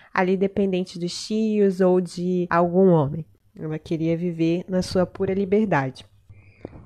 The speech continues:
E aí, no capítulo doze,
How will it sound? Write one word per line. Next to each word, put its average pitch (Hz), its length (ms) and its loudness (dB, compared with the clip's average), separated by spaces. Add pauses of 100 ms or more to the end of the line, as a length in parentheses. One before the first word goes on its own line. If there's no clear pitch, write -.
(360)
E 240 160 4
aí, 247 440 2
no 196 160 -2
capítulo 202 840 -4
doze, 175 720 2